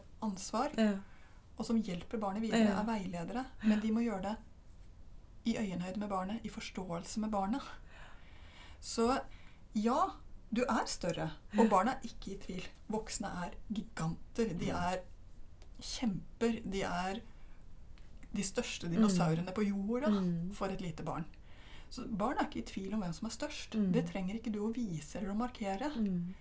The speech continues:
Speaker 1: men du trenger å ta ledelse.
Speaker 2: Mm.
Speaker 1: Du trenger å si, "Skal vi gjøre det sånn, eller skal vi gjøre det sånn? Eller nå gjør vi sånn.
Speaker 2: Mm.
Speaker 1: Eller du, jeg vet,
Speaker 2: Mm.
Speaker 1: men dette er veien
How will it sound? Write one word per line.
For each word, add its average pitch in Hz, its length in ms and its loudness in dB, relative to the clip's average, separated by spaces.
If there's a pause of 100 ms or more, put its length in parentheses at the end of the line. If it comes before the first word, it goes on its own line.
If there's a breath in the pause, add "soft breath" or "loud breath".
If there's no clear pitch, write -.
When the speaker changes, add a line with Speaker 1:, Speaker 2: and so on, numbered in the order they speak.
(120)
Speaker 1:
men 214 120 2
du 233 80 0
trenger 214 280 -4
å 233 60 -6
ta - 140 -12
ledelse. 233 460 -6
Speaker 2:
Mm. 190 380 4 (300)
Speaker 1:
Du 226 80 -8
trenger 226 340 0
å 247 40 -4
si, 233 300 0 (340)
"Skal - 240 -4
vi 202 60 0
gjøre 196 60 -2
det 214 80 -2
sånn, 254 200 0 (120)
eller 247 80 -10
skal 226 120 -6
vi 226 60 -2
gjøre 214 40 -6
det - 120 -8
sånn? 170 220 -2 (220)
Eller 208 140 -2
nå 190 220 -2
gjør 196 120 -2
vi 247 60 -2
sånn. 247 240 0 (200)
Speaker 2:
Mm. 175 120 0 (180)
Speaker 1:
Eller 208 140 -2
du, 202 120 -2
jeg 220 140 2
vet, 220 420 -2 (100)
Speaker 2:
Mm. 202 220 6 (180)
Speaker 1:
men 214 260 2 (140)
dette - 280 0
er 202 180 4
veien 175 180 0